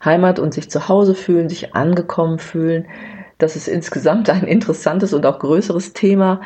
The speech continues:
Und dazu werde ich auch in einem längeren Podcast nochmal meine Erfahrungen und Geschichten aus meiner Arbeit als Persönlichkeitstrainerin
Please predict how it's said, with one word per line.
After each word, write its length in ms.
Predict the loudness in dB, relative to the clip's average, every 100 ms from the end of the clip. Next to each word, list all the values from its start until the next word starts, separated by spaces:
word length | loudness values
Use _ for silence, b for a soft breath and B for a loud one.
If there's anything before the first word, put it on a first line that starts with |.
| B B
Und 120 | 0
dazu 280 | 0 2 2
werde 160 | 2 2
ich 200 | -2 0
auch 260 | 0 0
in 120 | -2
einem 180 | 0 2
längeren 360 | 2 2 0 0
Podcast 680 | -2 -2 -2 0 0 -2
nochmal 240 | -2 0 2
meine 220 | 2 0
Erfahrungen 600 | -2 -2 2 4 4 2
und 120 | -2
Geschichten 520 | -2 -2 -2 -4 -4 -6
aus 160 | -4
meiner 240 | -4 -2 0
Arbeit 380 | 2 2 2 2
als 160 | 0 0
Persönlichkeitstrainerin 1300 | 4 4 2 0 -2 -2 -2 0 2 2 0 -2